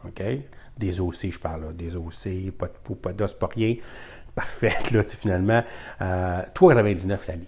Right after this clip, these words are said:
Écoute, trois quatre-vingt-dix-neuf la livre, ou si tu préfères huit et quatre-vingts le kilo, là, pour, euh, hein, du suprême de poulet, là. On peut faire, tout faire avec ça. Ça vaut la peine. Faut toujours en avoir à la maison, ça, c'est sûr. Puis, comme tu sais,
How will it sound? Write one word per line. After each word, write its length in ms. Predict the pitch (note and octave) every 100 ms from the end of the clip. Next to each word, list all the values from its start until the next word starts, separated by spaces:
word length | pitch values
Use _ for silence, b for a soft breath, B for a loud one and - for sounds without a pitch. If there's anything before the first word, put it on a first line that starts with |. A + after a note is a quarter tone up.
| -
Écoute, 160 | - -
trois 200 | B2 A#2+
quatre-vingt-dix-neuf 420 | A2 G2+ A2 -
la 80 | F#2+
livre, 260 | G#2+ A#2
ou 40 | G2
si 60 |
tu 60 | -
préfères 360 | F#2+ - G2+ G2+
huit 140 | A#2+
et 40 |
quatre-vingts 380 | G2+ F#2+ G#2 G#2
le 140 | G2 F2+
kilo, 360 | - G2 G#2+
là, 80 | G2+
pour, 300 | - F#2+ F2
euh, 300 | F2 F2+ F#2 F#2+ F#2+ - G2
hein, 200 | F#2+ G#2
du 120 | G2+
suprême 500 | - - - G2 G2
de 100 | F#2
poulet, 440 | - - F#2+ F#2+
là. 100 | F#2+
On 280 | G2 - - -
peut 80 | -
faire, 160 | - -
tout 80 | -
faire 140 | A2+
avec 200 | G2 F#2
ça. 140 | - G2 - B B B B B
Ça 160 | - A2+
vaut 140 | G#2+
la 120 | F#2+
peine. 220 | - A2
Faut 100 | A2
toujours 200 | B2 B2+
en 20 | B2
avoir 160 | G#2+
à 60 | G#2+
la 40 |
maison, 360 | F#2+ F2 G#2 G#2+
ça, 140 | -
c'est 180 | - F2+
sûr. 260 | - G#2+ A2 - -
Puis, 180 | - F#2 - - -
comme 140 | F2+
tu 100 | -
sais, 260 | - G2+